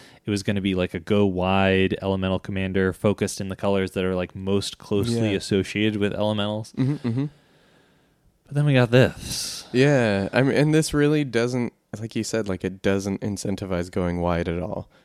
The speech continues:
Speaker 2: Like, the f-, E T B trigger being what it is, like, I, that's not, like, an incentive. Like,
Speaker 1: Mm-hmm.
Speaker 2: wha-, it's so weird. I don't, ah, God. So.
Speaker 1: Yeah.
Speaker 2: Oh, okay, Omnath.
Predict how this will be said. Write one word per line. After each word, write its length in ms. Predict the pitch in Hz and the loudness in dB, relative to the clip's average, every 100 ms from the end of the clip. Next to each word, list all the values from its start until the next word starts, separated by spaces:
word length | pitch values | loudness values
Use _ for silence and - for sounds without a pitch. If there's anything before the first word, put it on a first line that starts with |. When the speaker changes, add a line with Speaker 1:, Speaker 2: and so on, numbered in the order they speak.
| - | -8
Speaker 2:
Like, 180 | 113 - - | -8 -8 -2
the 140 | 117 | -2
f-, 160 | 104 - | -2 -6
E 140 | 127 | -6
T 140 | 131 127 | -4 -2
B 160 | 110 107 | -2 -2
trigger 640 | 127 117 131 131 135 - - 101 | -2 0 0 0 -2 -6 -12 -4
being 260 | 113 107 110 | 0 0 2
what 140 | 101 | 0
it 120 | 95 | 0
is, 340 | 90 95 123 - | 0 -2 -4 -4
like, 220 | 92 - | -6 -2
I, 140 | 90 - | -4 -2
that's 200 | 107 - | -4 -4
not, 520 | 107 110 123 131 - _ _ _ _ _ _ - | -2 0 2 0 -4 _ _ _ _ _ _ -10
like, 420 | - 98 92 - - _ _ _ _ - | -4 -2 -4 -8 -20 _ _ _ _ -8
an 140 | 104 | -6
incentive. 1200 | 98 90 - - 95 101 135 - 92 87 - - | -6 -8 -10 -8 -6 -4 -4 -6 -12 -12 -20 -16
Like, 400 | 110 113 104 - - | -6 -4 -6 -10 -8
Speaker 1:
Mm-hmm. 360 | 117 98 95 110 | -6 -6 -4 -2
Speaker 2:
wha-, 200 | 113 - | -2 0
it's 220 | 113 117 - | -2 -2 -4
so 480 | - 139 143 131 | -4 0 2 2
weird. 480 | 110 120 131 113 92 | 2 2 4 4 2
I 140 | - 107 | -2 -2
don't, 300 | 113 110 - _ - | -2 -2 -6 _ -18
ah, 260 | 104 101 92 - - | -16 -14 -16 -18 -14
God. 220 | 107 92 - - | -14 -14 -18 -10
So. 160 | - | -4
Speaker 1:
Yeah. 360 | 98 95 92 90 - - - _ _ _ _ _ _ _ _ _ _ - | -2 0 -2 -6 -10 -20 -20 _ _ _ _ _ _ _ _ _ _ 2
Speaker 2:
Oh, 380 | 165 156 143 131 | 4 6 6 4
okay, 340 | 123 101 95 90 | 0 -6 -8 -6
Omnath. 580 | 104 110 104 101 - | -2 0 0 -2 -4